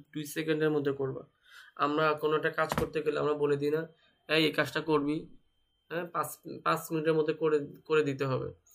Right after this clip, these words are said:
এরকম ওকে আম-, আমাকে কি করতে হবে? অ্যানিমেশন। আচ্ছা, এখানে আমি দিতে গেলে যে দেখেন অ্যানি-, আহ, অ্যানিমেশন যদি আপনি দেন, অ্যানিমেশন আপনি ডিউরেশন দিয়ে দিবেন।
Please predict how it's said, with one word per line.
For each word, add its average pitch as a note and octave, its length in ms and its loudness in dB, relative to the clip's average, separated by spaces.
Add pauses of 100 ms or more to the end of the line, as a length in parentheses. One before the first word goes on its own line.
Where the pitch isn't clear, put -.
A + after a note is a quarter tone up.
(440)
এরকম E3 260 2
ওকে E3 200 4
আম-, E3+ 80 8
আমাকে E3 280 6
কি E3 160 -8
করতে E3 220 -4
হবে? D#3+ 200 2
অ্যানিমেশন। D3+ 640 2 (4000)
আচ্ছা, - 160 -8
এখানে D3 160 0
আমি D3 460 2
দিতে C#3 220 -2
গেলে D3 280 0
যে C3+ 200 -2
দেখেন C3 300 -4
অ্যানি-, C#3 400 0
আহ, B2+ 300 2
অ্যানিমেশন D#3+ 520 4
যদি E3 180 2
আপনি D#3+ 160 2
দেন, E3+ 200 4
অ্যানিমেশন D3 400 0
আপনি C#3+ 160 -2
ডিউরেশন D3 480 4
দিয়ে C3+ 140 2
দিবেন। C3 240 -4